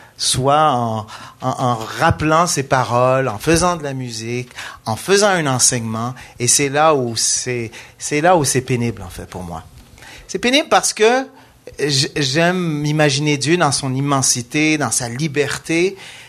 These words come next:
Et là, toutes les formes humaines me sont projetées au visage et je suis pris avec ça.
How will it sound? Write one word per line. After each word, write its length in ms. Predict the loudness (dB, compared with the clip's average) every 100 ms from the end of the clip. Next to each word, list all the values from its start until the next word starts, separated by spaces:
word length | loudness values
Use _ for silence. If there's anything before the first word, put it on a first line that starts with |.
| -16 -6
Et 140 | -4
là, 360 | 4 4 4 -2 -20 -16
toutes 240 | -14 -4
les 120 | -4
formes 380 | 0 4 4 4
humaines 420 | 2 4 4 2
me 160 | -2 -2
sont 220 | -4 -8
projetées 480 | -6 -2 -2 2 2
au 80 | 2
visage 400 | 0 0 0 0
et 80 |
je 60 | -6
suis 160 | -8 -10
pris 260 | -6 -4
avec 220 | -4 -4
ça. 180 | -8 -8